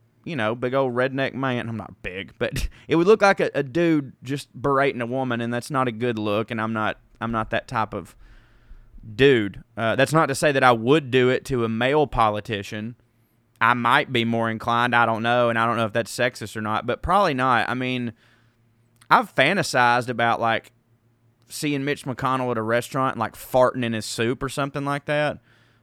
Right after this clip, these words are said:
But I don't know. I, I don't know, man. That's just a, that's one of those things where you don't really know how you'd be in the moment, and I just don't, I just don't think that, I don't know.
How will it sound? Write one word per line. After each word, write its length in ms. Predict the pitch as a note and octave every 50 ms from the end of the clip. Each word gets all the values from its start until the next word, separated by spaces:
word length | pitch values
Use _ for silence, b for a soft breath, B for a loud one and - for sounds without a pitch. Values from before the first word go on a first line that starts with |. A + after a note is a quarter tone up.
| b -
But 380 | A2+ A#2+ A#2+ B2 A#2 A2+ - - -
I 140 | - A#2+ A#2+
don't 180 | A#2 A2+ G#2
know. 280 | G2+ F#2 F2 F2 D2+ - -
I, 280 | - B2 C3 - - C3+
I 20 |
don't 140 | C3 B2 A#2
know, 140 | G#2+ G#2+ G#2
man. 300 | G#2 G#2 G#2 G#2+ G#2+ G#2+
That's 180 | A2 B2 B2
just 240 | - C#3+ B2+ - -
a, 300 | A#2 A2+ F#2+ - G#2+ - -
that's 260 | A#2+ C3+ B2+ - -
one 120 | C#3+ C3+
of 60 | A#2+
those 160 | A#2 A2+ A#2 -
things 320 | - A#2 A#2 A#2 A2 -
where 80 | A#2+ A2+
you 100 | A2+ A#2
don't 120 | A#2 D#2+
really 140 | A2+ A2+ A2+
know 140 | G#2+ G#2+ A2
how 120 | A2 A2+
you'd 220 | A2 A2 G#2+ G#2
be 140 | G2 A2 A2
in 60 | G#2
the 60 | A2 G#2
moment, 420 | G#2+ G#2+ G#2+ G#2+ G#2+ G2+ C#2 D#2
and 20 |
I 120 | - - F3
just 140 | E3+ - -
don't, 100 | - -
I 80 | A2+
just 160 | A2+ A2+ -
don't 180 | - G2+ - -
think 240 | - A2 G#2+ G#2 -
that, 200 | - F#2+ D#2 - - _ _ _ _ _ - - _ _ _ _ _ _ _ _ -
I 120 | - F2+
don't 120 | - G#1 -
know. 160 | - - -